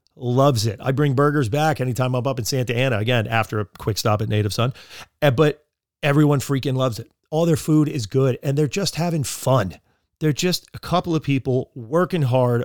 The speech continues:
chasing a dream, busting their tail, and having fun while doing it. It's exactly what you look for.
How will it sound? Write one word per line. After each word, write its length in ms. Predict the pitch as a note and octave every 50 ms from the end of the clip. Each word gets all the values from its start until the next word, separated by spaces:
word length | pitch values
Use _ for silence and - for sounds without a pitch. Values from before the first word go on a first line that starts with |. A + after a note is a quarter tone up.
| - _
chasing 420 | - - D#3 D#3+ F3 E3+ - D#3+
a 60 | D3+ C3+
dream, 380 | A2 A#2 B2 A#2+ A#2+ A#2 A#2
busting 500 | A#2+ - C3+ B2 C#3+ D#3+ D#3 - E3+ D3+
their 80 | C#3+ C#3
tail, 340 | A2+ - B2+ A#2+ A#2 A#2 -
and 160 | - B2 A#2
having 380 | F#2+ B2 C#3 C#3 C3 C#3 B2+
fun 440 | A2 - - - D3 C3 B2+ B2+ B2 C3+ -
while 420 | - A2+ A2 A#2 A2+ A2+ A#2 A2+ G#2
doing 460 | G2+ F#2+ F#2+ A2 G#2+ G#2+ G#2+ G2+ G#2
it. 260 | - - - - - _ _ _ _ _ _ _ _ _ _ _ _ _ _ _ _ _ _ _ _ _ _ _ _
It's 240 | - A3+ F#3 - -
exactly 640 | - - G3 E3 C3+ - G3+ G3 A3 A#3 - B3+ A#3
what 220 | G#3+ A3+ A#3 -
you 100 | G3+ G3+ F#3
look 180 | F3 F#3 F#3
for. 360 | - - - - - - -